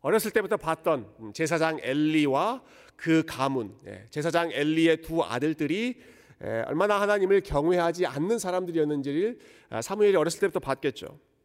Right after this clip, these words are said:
어, 자기에게 두 아들을 하나님께서 주셨을 때 이 아-, 이 두 아들, 예, 역시 또 두 아들이, 예, 나오네요. 어, 이 두 아들은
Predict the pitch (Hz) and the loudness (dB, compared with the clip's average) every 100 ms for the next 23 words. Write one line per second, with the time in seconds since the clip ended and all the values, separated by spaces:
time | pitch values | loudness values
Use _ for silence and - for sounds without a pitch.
0 | _ _ _ _ _ _ _ _ _ - | _ _ _ _ _ _ _ _ _ -20
1 | _ _ _ - 110 - - - 190 226 | _ _ _ -12 -10 -8 -6 -4 0 0
2 | 220 214 226 190 202 208 202 202 202 196 | 0 0 0 2 2 4 4 2 0 -2
3 | 190 208 196 180 - 165 151 143 190 165 | -2 -2 -2 -2 -2 0 0 0 0 0
4 | 220 233 202 180 156 123 98 - 104 101 | 0 0 2 0 0 -6 -8 -20 -20 -20
5 | - - 185 185 165 175 147 147 143 135 | -16 -12 -4 -2 0 0 0 0 -2 -2
6 | 104 104 107 110 117 117 143 - _ _ | -4 -8 -10 -6 -6 -6 -8 -12 _ _
7 | _ _ - 110 - 240 240 220 190 185 | _ _ -8 -6 0 0 2 2 2 4
8 | 190 277 294 | 2 2 -2